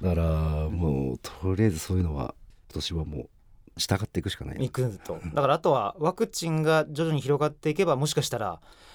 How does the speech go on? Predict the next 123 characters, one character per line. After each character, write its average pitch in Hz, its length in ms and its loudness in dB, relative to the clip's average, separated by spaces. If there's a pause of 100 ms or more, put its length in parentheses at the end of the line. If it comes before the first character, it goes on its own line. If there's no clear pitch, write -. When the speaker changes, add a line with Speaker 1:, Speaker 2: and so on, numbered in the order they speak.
(120)
Speaker 2:
ま 135 80 0
あ、 - 0 -
Speaker 1:
そ - 0 -
う 123 40 2
で 110 40 -6
す - 60 0
ね。 151 40 4
Speaker 2:
だ 165 60 6
い 202 120 6
ぶ 196 140 2
は 208 100 6
無 190 120 4
理 190 80 0
か 190 100 0
も 151 80 4
し 135 100 -4
れ 143 60 2
な 135 140 2
い 131 60 2
け 131 80 2
ど、 113 300 0
Speaker 1:
う - 40 -8
ん。 76 420 -4
Speaker 2:
よ 175 160 4
り 185 120 4
人 196 220 4
数 170 80 2
を - 20 2
増 139 100 0
や 170 80 2
す 160 80 -6
こ - 80 -2
と 185 80 2
は 143 40 2
で 117 80 -2
き 123 60 -2
る 120 60 -6
か 104 80 -6
も 98 80 -10
し 87 80 -10
れ 101 60 -8
な 90 80 -10
い - 20 -18
で 82 40 -18
す - 40 -14
ね。 - 60 -14
Speaker 1:
そ 98 60 4
う - 20 6
で - 80 -2
す - 80 -12
ね。 69 280 -6
Speaker 2:
な 110 100 -2
る 104 40 -2
ほ 92 100 -4
ど。 85 280 -8
Speaker 1:
も 90 100 -2
う - 20 -2
入 82 100 2
り 107 100 6
口 101 160 -2
で 98 60 6
ワ 104 100 6
ク - 100 -6
チ - 160 -2
ン 71 140 -4
ね、 80 100 -2
全 82 160 2
員 82 60 2
に 127 60 2
打 123 40 2
っ - 40 2
ち - 100 0
ゃ 67 40 0
う 64 60 -6
と 65 60 -10
か 62 80 -10
ね。 - 20 -2
Speaker 2:
は 175 60 0
い。 - 20 -4
打 - 20 -6
っ - 20 -10
ち - 120 4
ゃ 240 40 10
う 240 40 4
と 233 60 6
か、 190 720 6
<laughs> 139 140 2
と - 80 6
か 127 140 0
ね。 139 220 2 (300)
Speaker 1:
<laughs> - 360 -12
Speaker 2:
と 185 80 4
か、 160 80 8
あ - 20 8
る 196 80 6
い - 20 8
は、 180 60 6
ま 147 320 6
あ、 135 60 -4
熱、 196 800 0
検 180 320 2
温 196 120 4
す 180 100 -4
る 202 40 2
の 202 60 4
は 180 40 4
続 156 200 -2
く 196 40 2
ん 202 40 4
で 185 60 4
し 147 40 4
ょ 123 60 0
う - 20 -6
ね、 98 80 -8
多 104 100 -6
分。 82 120 -12 (560)
Speaker 1:
あ - 80 -10
れ - 80 -4
は - 80 -2
続 110 240 -2
く - 80 -8
と 123 80 4
思 95 100 4